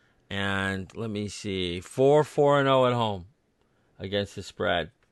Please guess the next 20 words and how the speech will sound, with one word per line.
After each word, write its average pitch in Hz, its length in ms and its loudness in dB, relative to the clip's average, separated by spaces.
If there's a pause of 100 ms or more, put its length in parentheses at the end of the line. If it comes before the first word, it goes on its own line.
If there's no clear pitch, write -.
(520)
And 107 140 -4
here's 160 240 2
the 147 160 0
other 127 180 4
part 101 280 -2
that's 85 220 -6
fun. 85 380 -4 (300)
The 95 320 -4
Arizona 131 480 0
Cardinals 117 540 0
are 98 100 -4
four 120 360 -2
and 117 100 -6
two 113 200 -4
against 107 380 -6
the 101 240 -6 (520)
N 117 160 2
F 117 160 0
C 113 200 -4
West. 107 520 0